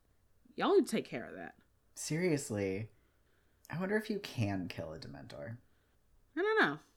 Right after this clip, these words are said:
Speaker 2: I bet you can't.
Speaker 1: That's troublesome.
Speaker 2: Yeah.
Speaker 1: You could always put him in a box.
Speaker 2: Yeah. Yeah. Put him in a box. Put the box at the bottom of the ocean.
Speaker 1: Right.
Speaker 2: Like, uh, Davy Jones. Yes?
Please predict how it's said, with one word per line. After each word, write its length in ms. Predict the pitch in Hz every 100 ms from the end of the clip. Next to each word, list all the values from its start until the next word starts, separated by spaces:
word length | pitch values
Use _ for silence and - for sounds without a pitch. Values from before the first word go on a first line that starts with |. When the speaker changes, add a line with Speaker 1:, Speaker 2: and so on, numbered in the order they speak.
| _ _ _ -
Speaker 2:
I 60 |
bet 160 | 127 180
you 80 | 151
can't. 340 | - 90 73 - - _ _ _ _ _
Speaker 1:
That's 220 | - 208 -
troublesome. 560 | 175 139 139 151 165 - _ _ -
Speaker 2:
Yeah. 200 | 95 95 - _ _ _ _ -
Speaker 1:
You 100 | 175
could 180 | 214 202
always 420 | 196 190 170 - _ _ _ -
put 140 | 165
him 80 | 165
in 60 | 165
a 20 |
box. 460 | 151 147 160 - - _ _ _ _ 127
Speaker 2:
Yeah. 280 | 117 113 - - _ _ _ _ - - - - - - - _ -
Yeah. 240 | 98 98 - - -
Put 120 | - 113
him 80 |
in 80 | 110
a 40 | 107
box. 380 | 101 98 -
Put 140 | - 107
the 60 |
box 240 | 104 95 -
at 60 |
the 40 | 113
bottom 240 | 95 95
of 100 | 98
the 140 | 98 85
ocean. 460 | 98 98 95 110 - - - - _ _ _ -
Speaker 1:
Right. 260 | 233 226 180 -
Speaker 2:
Like, 40 | 107
uh, 280 | 98 95 101 110 - - _ _ -
Davy 280 | 95 92 90
Jones. 480 | 92 90 95 - - _ _ _ _ -
Yes? 480 | 107 110 131 -